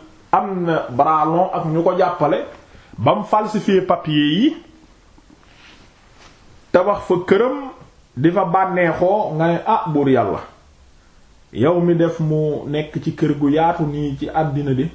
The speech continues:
leer na ne sa suuf la jël, yàlla na nga ko defal kër gu gën a yaatu nii àllaaxira." Bariwul ñuy ñaan lo. Kon Seydina Abu Hurayra nee na, "Jaa Tufayl ibn Amr fa qaalat ila Nabi sallallahu alayhi wa sallam, fa qaala," mu ne, "Inna Dawsan qad halakat."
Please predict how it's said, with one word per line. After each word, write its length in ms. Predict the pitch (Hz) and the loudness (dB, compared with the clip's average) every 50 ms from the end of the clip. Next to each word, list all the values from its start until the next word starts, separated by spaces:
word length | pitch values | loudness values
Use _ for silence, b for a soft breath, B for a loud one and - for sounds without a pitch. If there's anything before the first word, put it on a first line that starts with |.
| - - - - - - - - - - - - - - - | -12 -20 -20 -20 -20 -20 -20 -20 -20 -20 -20 -20 -20 -16 -10
leer 300 | - 95 120 170 269 - 381 | -2 0 2 2 2 0 0
na 80 | 370 349 349 392 | 0 0 0 0
ne 40 | - | 0
sa 100 | - 311 | 0 0
suuf 220 | - 311 254 180 185 | 2 2 2 2 2
la 80 | 160 135 | 2 2
jël, 200 | 135 120 - - | 2 0 -2 -2
yàlla 300 | - 107 113 123 147 147 | -2 -2 0 0 0 -2
na 120 | 151 147 | -4 -6
nga 120 | 143 143 135 131 | -6 -6 -4 -4
ko 80 | 131 | -4
defal 360 | 131 135 135 - 135 131 123 123 - | -4 -4 -4 -4 -6 -6 -6 -4 -2
kër 140 | 147 135 135 131 | -2 -2 -2 -2
gu 80 | 131 127 | -6 -6
gën 140 | 123 127 123 | -6 -6 -6
a 40 | 120 | -4
yaatu 300 | 120 127 120 110 110 - 117 | -2 -2 -2 -2 -4 -6 -8
nii 120 | 113 107 - | -8 -8 -6
àllaaxira." 540 | - 101 101 101 95 87 - 87 85 - - - - - - _ _ - | -6 -6 -4 -4 -4 -4 -6 -10 -12 -14 -16 -18 -20 -20 -20 _ _ -10
Bariwul 440 | 82 85 92 110 113 117 123 123 127 | -8 -4 -4 -2 -2 -2 -2 -4 -4
ñuy 180 | 131 131 131 | -4 -4 -2
ñaan 220 | 131 135 131 131 - - | -2 -2 -2 -2 -4 -6
lo. 80 | - - - B B B B B B B B B B B B B B B B - - - | -10 -12 -14 B B B B B B B B B B B B B B B B -20 0 2
Kon 180 | - 175 185 - | 2 2 2 2
Seydina 380 | - 220 233 240 233 233 233 | -2 -2 0 0 2 2 2
Abu 140 | 226 226 233 | 2 2 2
Hurayra 500 | 240 226 226 233 233 233 233 233 233 233 | 2 2 4 4 2 2 2 2 0 2
nee 200 | 233 233 240 240 | 2 2 2 2
na, 140 | 214 - - - - - - B B B B B B B B B B B B B B B B B B B B B B 80 | 0 -2 -6 -10 -14 -20 -20 B B B B B B B B B B B B B B B B B B B B B B -4
"Jaa 400 | 82 113 135 170 196 214 240 220 - | 0 2 2 2 2 0 -2 -2 -2
Tufayl 400 | 262 247 240 240 233 233 240 240 233 233 240 | 0 2 2 4 4 4 2 2 2 0 0
ibn 120 | 240 240 | 0 0
Amr 440 | 240 240 240 240 240 240 247 254 - - | 2 2 2 2 0 -2 -4 -6 -10 -12
fa 240 | - - - 233 226 - | -2 0 2 2 2 2
qaalat 360 | 220 233 240 240 240 240 233 - - - - - - _ _ _ - - - - - - | 2 2 2 2 2 0 -2 -4 -8 -18 -20 -20 -20 _ _ _ -20 -20 -20 -20 -6 -2
ila 160 | 139 131 131 | 0 2 2
Nabi 380 | 123 120 117 110 101 104 104 98 | 2 2 2 2 2 2 2 2
sallallahu 360 | 101 113 104 98 98 95 92 | 2 0 0 0 2 2 0
alayhi 160 | 87 90 82 87 | 0 0 -2 -4
wa 40 | - | -6
sallam, 120 | - - - | -10 -2 0
fa 160 | 170 165 - | 0 2 4
qaala," 300 | - 220 233 240 233 233 | 2 2 4 2 2 0
mu 100 | 240 240 | 0 -2
ne, 120 | 247 247 240 | -2 -2 -2
"Inna 220 | 240 240 247 240 | 0 0 0 2
Dawsan 460 | 226 247 240 240 240 226 240 240 240 233 | 2 2 2 2 2 0 0 -2 0 0
qad 140 | 247 240 | 0 2
halakat." 500 | 247 240 240 240 240 240 233 - 240 247 | 2 2 2 2 2 2 2 0 0 -2